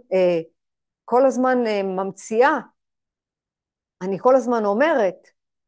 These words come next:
"אני חייבת להיות במדיה החברתית, כי זה שיווק,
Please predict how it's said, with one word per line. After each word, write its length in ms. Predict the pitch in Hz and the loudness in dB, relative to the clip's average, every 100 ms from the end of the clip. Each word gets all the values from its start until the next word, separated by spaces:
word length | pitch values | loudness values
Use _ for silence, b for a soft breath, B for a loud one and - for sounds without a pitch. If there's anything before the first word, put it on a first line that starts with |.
| _ _ _ _ _ _ 190 | _ _ _ _ _ _ -8
"אני 260 | 196 294 | -4 -2
חייבת 800 | - - 196 190 190 294 370 403 | -4 -8 -6 -2 4 4 4 0
להיות 200 | 247 208 | -2 0
במדיה 380 | 254 220 190 240 | -2 -2 -4 -4
החברתית, 540 | - 202 170 - 277 | -4 -10 -10 -12 -16
כי 140 | - 208 | -12 -12
זה 140 | 147 | -12
שיווק, 960 | - - 160 143 269 339 302 262 240 | -14 -10 -10 -2 2 4 6 6 4